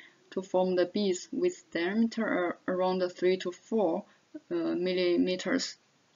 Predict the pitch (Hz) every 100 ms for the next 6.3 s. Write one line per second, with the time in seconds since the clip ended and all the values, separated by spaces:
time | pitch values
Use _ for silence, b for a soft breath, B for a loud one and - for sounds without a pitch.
0 | _ _ B B B - 202 202 185 185
1 | 240 233 - 196 185 - 208 208 202 196
2 | - - - 185 - 196 202 202 185 185
3 | - 175 175 185 185 - 175 185 226 240
4 | - - - 180 180 180 - 170 175 -
5 | 185 185 180 175 - 180 175 170 165 -
6 | 170 - -